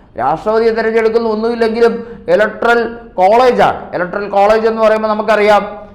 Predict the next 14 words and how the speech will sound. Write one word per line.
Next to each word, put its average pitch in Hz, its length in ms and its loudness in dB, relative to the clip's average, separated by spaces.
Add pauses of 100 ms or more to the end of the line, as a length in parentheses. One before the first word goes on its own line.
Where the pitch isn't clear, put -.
(200)
അതിനകത്ത് 208 680 2 (340)
കൃത്യമായി 208 480 2
പറഞ്ഞാൽ 202 520 2 (1120)
എം 214 180 0
പിമാരുമുണ്ട്, 233 680 4
രാജ്യസഭ, 208 640 2
ലോക്സഭ 202 520 2
എം 196 260 2
പിമാരുമുണ്ട്, 208 640 2
എം 196 300 0
എൽ 262 160 4
എമാരുമുണ്ട്, 170 500 2
എല്ലാ 165 200 0
സംസ്ഥാനത്തും. 143 680 -6